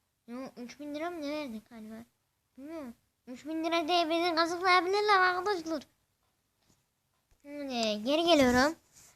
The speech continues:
Şimdi bakıyorum. Işıklar. Isıklar yazmışlar. Yo.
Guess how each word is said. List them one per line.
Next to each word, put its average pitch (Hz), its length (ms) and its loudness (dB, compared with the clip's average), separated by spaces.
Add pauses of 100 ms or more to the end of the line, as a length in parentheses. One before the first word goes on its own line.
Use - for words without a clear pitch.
(1080)
Şimdi 311 520 -6
bakıyorum. 311 560 -4 (1000)
Işıklar. 302 460 -2 (680)
Isıklar 330 500 -4
yazmışlar. 254 640 -4 (2500)
Yo. 208 360 -10